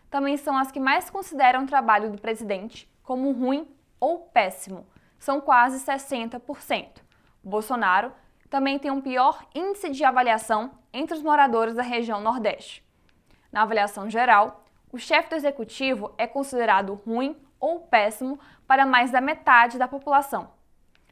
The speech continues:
O levantamento ouviu três mil pessoas em duzentos e sessenta e cinco municípios nas vinte e sete unidades da federação. A margem de erro é de dois pontos percentuais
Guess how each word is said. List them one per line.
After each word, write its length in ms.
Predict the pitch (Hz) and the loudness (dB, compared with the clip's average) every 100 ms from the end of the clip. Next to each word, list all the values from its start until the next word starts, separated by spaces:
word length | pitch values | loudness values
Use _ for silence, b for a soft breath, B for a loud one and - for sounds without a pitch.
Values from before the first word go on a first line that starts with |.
| _ | _
O 80 | 220 | -2
levantamento 760 | 233 226 233 220 214 226 294 - b b | 0 0 0 0 0 -8 -12 -20 b b
ouviu 320 | - 277 262 247 | 0 0 0 -6
três 380 | - 311 359 | -4 -2 -2
mil 100 | 302 | -4
pessoas 640 | 285 240 226 190 196 220 - b b b | -6 -8 -4 -4 -4 -6 -14 b b b
em 120 | 247 | -4
duzentos 540 | 254 254 220 262 330 294 | -4 -4 -2 -2 -2 -6
e 20 | |
sessenta 320 | 339 330 302 | -8 -8 -8
e 40 | 302 | -6
cinco 280 | 269 262 | -6 -6
municípios 760 | 233 226 220 - 202 208 269 - b b | -6 -6 -6 -10 -12 -10 -12 -14 b b
nas 200 | 233 240 | -4 -4
vinte 200 | 247 370 | -4 -8
e 40 | - | -2
sete 360 | 269 254 - | 0 0 -2
unidades 480 | 262 269 254 220 226 | -6 -2 4 4 4
da 120 | 247 | -4
federação. 580 | 262 233 247 - 233 185 - _ b b b | -8 -2 0 0 0 -6 -8 _ b b b
A 140 | - | -4
margem 340 | 226 208 226 220 | 2 2 2 -4
de 160 | 202 | -6
erro 400 | 185 185 262 302 - b b b | -6 -4 -4 -6 -12 b b b
é 100 | - | -8
de 80 | 214 | -2
dois 260 | 240 311 359 | 0 0 0
pontos 360 | 285 269 262 | -2 -2 -4
percentuais 840 | 240 240 233 226 196 170 190 - | -8 -8 -8 -4 0 0 -2 -8